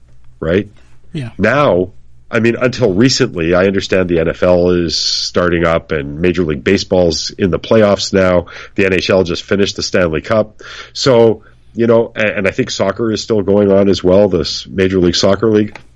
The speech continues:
Speaker 1: So things are kind of coming back now, but for the first six months, there was nothing. People had nothing to latch on to. And you know what, Jim?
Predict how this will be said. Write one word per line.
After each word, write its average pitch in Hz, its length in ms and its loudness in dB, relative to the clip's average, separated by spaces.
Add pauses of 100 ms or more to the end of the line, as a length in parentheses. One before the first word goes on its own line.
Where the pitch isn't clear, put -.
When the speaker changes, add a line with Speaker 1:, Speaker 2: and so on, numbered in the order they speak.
(600)
Speaker 1:
So 123 480 2 (260)
things 185 300 0
are 120 240 2
kind 135 320 -6
of 120 60 -8
coming 131 260 -6
back 107 240 -4
now, 131 240 0
but 95 180 -6
for 117 140 -8
the 90 60 -10
first - 580 -4 (100)
six - 380 -6
months, 123 480 -4 (360)
there 147 100 -2
was 143 140 -4
nothing. 98 400 -2 (920)
People 135 220 -2
had 127 160 0
nothing 117 380 -2
to - 140 -8
latch 101 260 -4
on 110 220 0
to. 78 220 -6 (380)
And 120 180 -2
you 113 80 4
know 135 140 4
what, 127 400 0
Jim? 85 320 -6